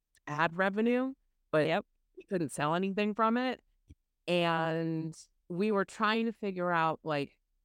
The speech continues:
Speaker 1: what we wanted to do next. And so we were starting to get clients, um, for the C P A firm in the online space. And that's where I ran into you.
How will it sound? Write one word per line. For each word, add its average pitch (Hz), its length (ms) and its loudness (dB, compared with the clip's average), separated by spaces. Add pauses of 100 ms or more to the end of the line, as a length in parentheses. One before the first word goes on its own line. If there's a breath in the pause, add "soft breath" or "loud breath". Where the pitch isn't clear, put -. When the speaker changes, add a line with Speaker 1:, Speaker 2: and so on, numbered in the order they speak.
(160)
Speaker 1:
what 160 380 2
we 170 100 2
wanted 151 460 -2
to 139 100 -14
do 139 240 -6
next. - 540 -8
And 151 120 0
so 170 120 0
we 165 140 2
were 170 60 0
starting 208 540 0 (140)
to 175 240 -2
get 156 260 -2
clients, 170 920 -2
um, 147 260 2
for 180 160 -2
the 156 300 0
C - 180 -4
P 190 220 0
A 302 100 4
firm 180 400 2 (260)
in 175 380 0
the 165 140 0
online 143 500 -2
space. - 760 -10
And 160 200 2
that's - 260 -2
where 160 140 2
I 143 40 0
ran 143 200 -2
into 143 240 -4
you. - 300 -6